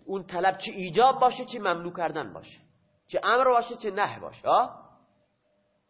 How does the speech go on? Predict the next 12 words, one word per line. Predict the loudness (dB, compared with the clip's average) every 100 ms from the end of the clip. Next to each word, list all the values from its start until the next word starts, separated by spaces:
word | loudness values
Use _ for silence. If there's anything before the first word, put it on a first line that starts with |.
| _ _ _ _ -2
قرآن | 0 2 0
کریم | -4 -6 -4
در | -2 -2
طلب | -4 -4 -2 -2
کردن | -4 -2 0 0
و | 2
در | 2 0
بیان | 0 0 0
احکام | -4 -6 0 2 4 2 0 -14 -20 _ _ _ _ _ _ _
روش‌های | -6 -6 0 0
متنوعی | 0 -4 -2 -2 -4 -8 -6
داره. | -6 -8